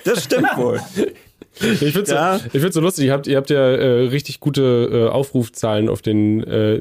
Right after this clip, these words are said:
Speaker 2: Videos. Dabei habt ihr in Anführungszeichen ja nur dreihundertfünfzigtausend Abonnenten.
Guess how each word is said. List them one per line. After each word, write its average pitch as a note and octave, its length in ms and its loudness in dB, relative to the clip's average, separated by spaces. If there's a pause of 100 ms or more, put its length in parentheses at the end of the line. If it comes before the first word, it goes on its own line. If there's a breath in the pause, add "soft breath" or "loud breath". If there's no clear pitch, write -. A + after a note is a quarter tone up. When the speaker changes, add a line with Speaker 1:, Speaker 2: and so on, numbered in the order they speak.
Speaker 2:
Videos. A#2 300 0
Dabei A#2+ 240 0
habt B2+ 160 -4
ihr C3 300 2
in B2 100 -2
Anführungszeichen B2+ 960 0
ja A#2 220 2 (300)
nur D#3 680 4 (500)
dreihundertfünfzigtausend E3+ 2250 -2
Abonnenten. G3+ 840 -2